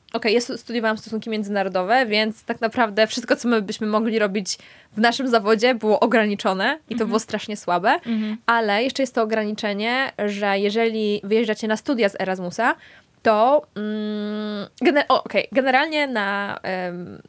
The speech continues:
Speaker 1: cykl studiów, czy to magisterskie, czy licencjackie, macie dwanaście miesięcy stypendium dwa-, dwanaście miesięcy programu Erasmus do wykorzystania.
Speaker 2: Erasmus Studia.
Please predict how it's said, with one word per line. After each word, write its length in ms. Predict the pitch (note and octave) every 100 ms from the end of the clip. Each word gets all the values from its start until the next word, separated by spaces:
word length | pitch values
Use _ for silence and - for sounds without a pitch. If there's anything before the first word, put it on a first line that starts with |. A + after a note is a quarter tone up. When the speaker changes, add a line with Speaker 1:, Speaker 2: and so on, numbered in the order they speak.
| -
Speaker 1:
cykl 320 | - D4 A#3+
studiów, 520 | - F#3+ F3 D#4 D#4+ -
czy 100 | -
to 100 | A3+
magisterskie, 840 | G3+ G#3 F#3+ - A#3 A#3+ - B3 A#3+
czy 180 | - G3+ F#3+ F#3
licencjackie, 760 | F#3+ G3 G#3 G3 E3 - B3+ E4 - - - -
macie 400 | A#3 C#4 C#4+ C4
dwanaście 420 | G#3+ A3+ A#3+ -
miesięcy 520 | A3 A3 A3 G#3+ - G3+ G3 - _ -
stypendium 960 | - G#3+ A3 G#3 G3 G3 F#3+ F#3 F3+ - _ _ _ -
dwa-, 200 | G#3 C#4+ C4
dwanaście 340 | A#3+ D#4 E4
miesięcy 300 | B3+ C4+ B3
programu 580 | A3 G#3+ A3 A3+ G#3+ G3+
Erasmus 400 | G3 G3 G#3+ A3
do 100 | G3+
wykorzystania. 680 | F#3+ G3+ F#3+ F3+ - D3+ B2 - - -
Speaker 2:
Erasmus 380 | A3+ G#3+ G#3+ -
Studia. 360 | - E3+ -